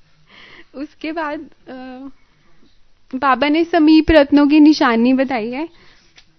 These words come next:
समीप रतन बाबा ने बोला वो मेरे, अ, ज्यादा close हैं, जो दिखता नहीं है उसको देखते हैं, माना दिखता क्या नहीं है, आत्मा नहीं दिखती और वो आत्मा ही देखते हैं हर एक में, तो वो लोग मेरे ज्यादा close हैं।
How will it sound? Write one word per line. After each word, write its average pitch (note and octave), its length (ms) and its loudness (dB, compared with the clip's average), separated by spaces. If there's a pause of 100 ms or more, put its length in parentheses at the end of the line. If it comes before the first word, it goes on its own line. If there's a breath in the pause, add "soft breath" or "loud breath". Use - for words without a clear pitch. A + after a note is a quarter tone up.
(960)
समीप D#4+ 420 4
रतन D#4 380 0
बाबा C4+ 260 4
ने D4 100 2
बोला D4+ 280 4
वो D4+ 360 2
मेरे, D4 400 0
अ, - 300 -8
ज्यादा A#3+ 360 0
close C4 400 0
हैं, C#4+ 280 0
जो D#4+ 260 2
दिखता D4+ 440 -2
नहीं E4 180 4
है F4 60 4
उसको D4+ 320 0
देखते A#3 400 -4
हैं, G#3 120 -2
माना B3 240 -2
दिखता C4+ 360 -2
क्या C#4 200 -2
नहीं C#4+ 140 2
है, D#4 60 2
आत्मा B3+ 440 2
नहीं D4 180 4
दिखती C#4 440 2 (380 loud breath)
और D4+ 140 4
वो E4 120 0
आत्मा C#4 500 2
ही E4 140 4
देखते A#3+ 360 -4
हैं A#3+ 80 0
हर C4+ 200 -2
एक A3+ 180 0
में, B3 180 -2
तो F4 140 2
वो D4 220 2
लोग D#4+ 200 4
मेरे C#4 240 -2
ज्यादा A#3 300 0
close G#3+ 340 -2
हैं। F3+ 140 -6